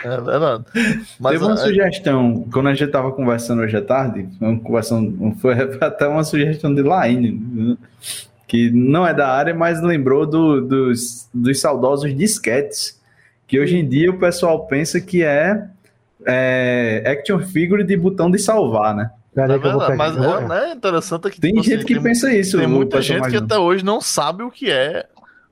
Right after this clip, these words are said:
Speaker 1: o ícone do, do botão de salvar, não sabe, tipo, o
Speaker 2: Que
Speaker 1: que
Speaker 2: é um objeto,
Speaker 1: representa,
Speaker 2: né?
Speaker 1: né?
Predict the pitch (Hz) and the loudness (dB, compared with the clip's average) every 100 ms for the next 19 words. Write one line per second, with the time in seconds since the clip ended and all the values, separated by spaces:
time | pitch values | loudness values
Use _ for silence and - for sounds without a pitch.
0 | - 147 147 143 143 139 135 117 113 123 | -8 -2 -2 -2 -2 -2 -2 -4 -8 -10
1 | 123 - 123 - 135 123 120 151 - 151 | -8 -8 -6 -2 -2 -2 -2 -4 -4 -4
2 | 165 180 104 98 - 120 104 107 - - | -4 -8 -10 -12 -12 -16 -16 -18 -20 -12
3 | 123 113 104 120 - - 147 147 170 170 | -8 -8 -8 -14 -12 -4 0 0 0 -2
4 | 196 - 147 135 135 127 117 | 0 0 0 -2 -4 -4 -6